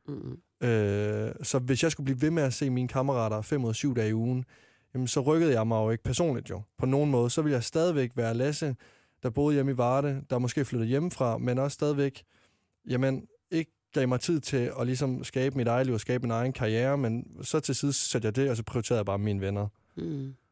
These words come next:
Speaker 2: Så altså, ja. Jeg
Speaker 1: Har
Speaker 2: har
Speaker 1: du været ked af det?
Speaker 2: Jeg har været, øh, i nogle perioder, må jeg ærligt indrømme, efter jeg flyttede hjemmefra, der,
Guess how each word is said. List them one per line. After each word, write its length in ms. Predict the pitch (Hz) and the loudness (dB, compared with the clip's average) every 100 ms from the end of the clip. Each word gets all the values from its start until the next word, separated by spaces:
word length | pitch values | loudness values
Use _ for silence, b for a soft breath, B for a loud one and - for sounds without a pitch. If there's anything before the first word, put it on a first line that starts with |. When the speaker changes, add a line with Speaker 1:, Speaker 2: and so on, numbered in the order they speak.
| - | -6
Speaker 2:
Så 140 | - | -2
altså, 380 | 117 117 127 113 110 _ _ _ _ _ _ | 0 0 2 0 -2 _ _ _ _ _ _
ja. 160 | 117 110 - _ - | 0 0 -2 _ -2
Jeg 140 | 143 | 2
Speaker 1:
Har 60 | 156 | 4
Speaker 2:
har 60 | |
Speaker 1:
du 60 | 151 | 4
været 180 | 147 143 | 2 0
ked 200 | 175 165 | -2 -2
af 160 | 156 | -2
det? 120 | 165 165 _ _ _ _ _ - - | -2 -8 _ _ _ _ _ -20 -8
Speaker 2:
Jeg 180 | 139 147 | 0 2
har 100 | 160 | 2
været, 880 | 160 180 190 196 180 135 123 120 127 | 4 4 4 2 2 2 2 0 -4
øh, 60 | - | -4
i 40 | |
nogle 160 | 147 147 | -4 0
perioder, 480 | 160 156 170 185 175 | 0 2 2 2 2
må 180 | 120 120 | 0 -2
jeg 220 | 123 127 | 0 0
ærligt 160 | 143 | 0
indrømme, 300 | 135 127 113 | 0 0 -2
efter 240 | 131 135 120 | -4 -2 -2
jeg 120 | 113 | -2
flyttede 220 | 127 117 | -2 -2
hjemmefra, 360 | 120 131 117 107 - _ _ _ _ _ _ | -2 -2 -4 -4 -10 _ _ _ _ _ _
der, 100 | - | -2